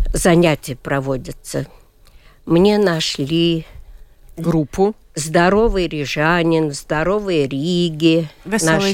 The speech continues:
Speaker 3: экстридзенный
Speaker 1: по
Speaker 3: экс-, да,
Speaker 1: интернету.
Speaker 3: да, да.
Speaker 1: Распечатали расписание. И так я начала заниматься скандинавской ходьбой. С первого раза мне,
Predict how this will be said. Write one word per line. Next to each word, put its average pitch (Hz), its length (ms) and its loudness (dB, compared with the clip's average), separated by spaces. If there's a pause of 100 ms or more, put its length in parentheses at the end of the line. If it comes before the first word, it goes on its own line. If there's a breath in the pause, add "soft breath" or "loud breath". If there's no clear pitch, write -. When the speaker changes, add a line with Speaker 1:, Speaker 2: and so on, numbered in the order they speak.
Speaker 3:
экстридзенный 185 540 2
Speaker 1:
по - 20 -6
Speaker 3:
экс-, - 120 -8
да, 175 200 4
Speaker 1:
интернету. 160 920 -2
Speaker 3:
да, 202 200 -8
да. - 120 -8
Speaker 1:
Распечатали 202 920 0
расписание. 185 1500 0 (1600 soft breath)
И - 100 2
так - 380 -2
я 180 160 0
начала 175 520 0
заниматься 165 960 -2 (1500)
скандинавской 156 840 0
ходьбой. 139 640 -6 (540 soft breath)
С - 180 -6
первого 196 640 2
раза 202 420 -2
мне, 165 540 2